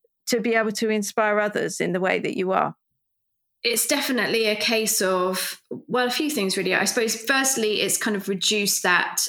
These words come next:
Speaker 2: uh, risk. So it, it kind of gives you a bit of freedom to be like, "Okay, that's not something I need to worry about now. So that's good, that's done."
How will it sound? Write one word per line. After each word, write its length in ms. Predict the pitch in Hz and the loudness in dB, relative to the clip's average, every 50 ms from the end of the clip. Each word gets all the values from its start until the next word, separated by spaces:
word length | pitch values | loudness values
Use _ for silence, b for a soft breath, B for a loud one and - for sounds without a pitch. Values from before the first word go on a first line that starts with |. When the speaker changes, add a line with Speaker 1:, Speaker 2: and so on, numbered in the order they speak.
| - | -2
Speaker 2:
uh, 320 | - 185 180 170 170 170 175 190 | 0 0 2 2 2 0 0 0
risk. 340 | 190 165 165 - - - - | 0 0 0 0 0 0 0
So 220 | - - - 165 160 | 0 0 2 2 2
it, 460 | 165 170 170 - - 190 - - - | 0 0 0 0 -2 -2 -2 -2 -4
it 120 | 185 180 | -2 -2
kind 140 | 185 208 190 | 0 0 0
of 120 | 185 180 | 0 -2
gives 160 | - 196 185 - | -2 0 0 0
you 80 | 190 | 0
a 40 | 190 | -2
bit 140 | 175 190 180 | -2 -2 -2
of 80 | 170 | -2
freedom 560 | 165 - - 214 202 196 185 185 180 170 170 175 | -4 -4 -2 -2 0 0 0 0 0 0 0 -2
to 140 | - 185 | -2 -4
be 120 | 180 185 175 | -2 -2 0
like, 220 | 180 175 - - | 0 0 0 -2
"Okay, 220 | 320 311 349 311 262 | -2 0 0 2 2
that's 200 | 269 262 269 262 | 2 0 0 0
not 200 | 254 247 240 240 | 0 0 0 0
something 280 | 240 220 - 202 202 | 0 0 0 0 0
I 40 | 190 | 0
need 160 | 190 190 185 | 0 0 -2
to 80 | - 165 | -2 -4
worry 260 | 165 - - - 143 | -2 -2 0 0 0
about 260 | - - 160 160 - | 2 2 2 2 2
now. 220 | - 156 170 190 208 | 2 2 4 4 2
So 240 | 208 - 185 170 | 2 0 0 2
that's 340 | 175 175 196 185 - - - | 2 2 2 2 2 0 0
good, 220 | - 190 196 202 - | 0 0 -2 0 2
that's 220 | 175 160 131 - | 2 2 2 0
done." 400 | - - 165 165 180 226 262 269 | 0 2 2 2 2 2 0 -4